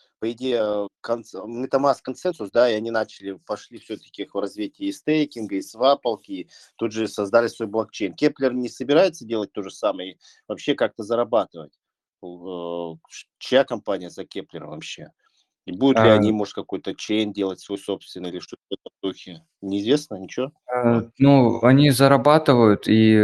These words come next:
Speaker 2: я не уверен, что там какие-то вот эти... Короче, э, за Кеплером стоит компания Chainapsis. Они зарабатывают деньги за счет того, что они предоставляют свою инфраструктуру, свои решения за деньги. То есть проекты хотят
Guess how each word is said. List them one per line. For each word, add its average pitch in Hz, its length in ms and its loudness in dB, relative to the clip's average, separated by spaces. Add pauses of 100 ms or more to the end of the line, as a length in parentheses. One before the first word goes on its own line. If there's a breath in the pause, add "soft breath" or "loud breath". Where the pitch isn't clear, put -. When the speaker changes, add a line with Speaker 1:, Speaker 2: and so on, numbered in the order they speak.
(240)
Speaker 2:
я 107 300 4
не 101 160 2
уверен, 104 440 4
что 95 480 2
там 95 440 -2
какие-то - 440 -8
вот 95 160 -6
эти... 90 340 -6 (160)
Короче, 131 540 4 (960 loud breath)
э, 104 400 4
за 101 180 2
Кеплером 170 560 2
стоит 156 280 0
компания 139 540 2
Chainapsis. 120 1080 0
Они 120 460 4
зарабатывают 113 840 4
деньги 143 480 4
за 104 140 0
счет 113 320 -2
того, 117 260 6
что 113 220 2
они 107 260 2
предоставляют 110 760 4
свою 113 200 0
инфраструктуру, 131 840 0
свои 110 300 4
решения 117 500 2
за 110 180 6
деньги. 92 420 0
То 92 100 -8
есть 95 120 -10
проекты 120 380 2
хотят 147 420 2